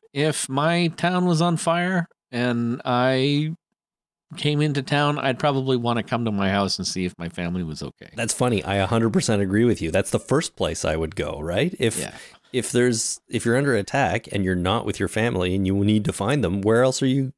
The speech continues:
Speaker 2: going to go unless you have a meeting point pre-agreed to?
Speaker 1: Which, yeah, which we do. You don't, but we do.
Speaker 2: It's a good
Speaker 1: Well
Speaker 2: idea, but maybe Rick doesn't have that, and he went to his house, and that's exactly what I would do too. So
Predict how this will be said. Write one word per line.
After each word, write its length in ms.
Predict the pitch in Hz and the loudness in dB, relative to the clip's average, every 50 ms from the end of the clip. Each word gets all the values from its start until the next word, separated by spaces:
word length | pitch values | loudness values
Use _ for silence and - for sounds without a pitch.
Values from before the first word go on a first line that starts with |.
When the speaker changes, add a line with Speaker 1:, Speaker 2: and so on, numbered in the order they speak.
| _ _ - | _ _ -6
Speaker 2:
going 200 | - 127 131 131 | -4 -2 -2 -2
to 100 | - 120 | -2 -4
go 240 | 123 151 190 185 117 | -2 0 2 2 2
unless 260 | 95 104 113 - - | 2 2 0 0 2
you 100 | 117 107 | 0 2
have 140 | 107 110 113 | 2 2 2
a 60 | 107 | 2
meeting 400 | 110 143 170 131 92 87 85 - _ _ _ _ | 2 2 2 2 0 -2 -4 -8 _ _ _ _
point 260 | - 87 80 76 - _ _ _ _ _ _ _ _ _ _ _ _ _ _ _ _ _ _ - | -8 -6 -6 -6 -8 _ _ _ _ _ _ _ _ _ _ _ _ _ _ _ _ _ _ -2
pre-agreed 420 | 120 113 101 92 90 92 87 85 | 2 2 2 2 2 0 0 0
to? 60 | - | 2
Speaker 1:
Which, 320 | 165 170 80 73 73 - - _ _ _ _ - _ _ _ _ _ | 2 2 2 0 -2 -4 -6 _ _ _ _ -20 _ _ _ _ _
yeah, 180 | - 175 - - - - | -4 -4 -4 -4 -8 -6
which 280 | 175 151 135 131 - - | -2 0 0 0 0 0
we 100 | 131 98 | 0 2
do. 220 | 98 95 117 143 _ _ - | 2 0 0 -2 _ _ -4
You 160 | 117 120 123 | 0 0 2
don't, 320 | 117 104 92 95 - - - _ _ _ _ _ | 2 2 0 0 -2 -6 -10 _ _ _ _ _
but 100 | - 104 | -6 -2
we 140 | 98 110 104 | 0 0 0
do. 180 | 85 85 110 - _ _ _ - | 0 0 -2 -4 _ _ _ -4
Speaker 2:
It's 180 | - 139 131 170 | -2 -2 -2 0
a 40 | 175 | 0
good 160 | - 381 359 277 - | 2 2 2 2 2
Speaker 1:
Well 100 | 110 101 | 2 2
Speaker 2:
idea, 360 | 107 180 - 82 101 139 147 _ - | 2 2 2 0 0 -2 -4 _ -2
but 240 | 117 110 110 - _ _ - _ _ _ | 0 0 0 -2 _ _ -20 _ _ _
maybe 360 | - 151 147 135 131 135 135 131 | -10 -6 -2 0 0 2 2 2
Rick 200 | 131 135 - - | 2 0 0 0
doesn't 220 | 127 113 120 113 | -2 -2 0 0
have 240 | 123 143 156 143 90 | 0 0 0 0 -2
that, 300 | 78 73 80 110 135 - | -2 -2 -2 -2 -2 -4
and 400 | - 92 95 98 104 95 - - - _ _ _ _ _ _ _ | -4 -4 -2 -2 -2 -4 -6 -8 -16 _ _ _ _ _ _ _
he 140 | - - 104 | -6 -2 0
went 160 | 107 110 104 - | 0 0 0 0
to 60 | 123 | 0
his 120 | 113 - | 0 0
house, 240 | - - 123 - - | -2 -2 -2 -2 -4
and 80 | - 107 | -6 -6
that's 120 | 110 - | -6 -4
exactly 380 | 131 127 143 156 170 - - 170 | -4 -2 -2 -2 -2 -2 -2 -2
what 140 | 190 180 | 0 2
I 80 | 185 190 | 2 2
would 140 | 214 175 113 | 2 0 0
do 140 | 107 107 101 | 0 -2 -2
too. 240 | - - 214 202 107 | -2 0 0 0 0
So 240 | - - 110 107 | 0 0 0 0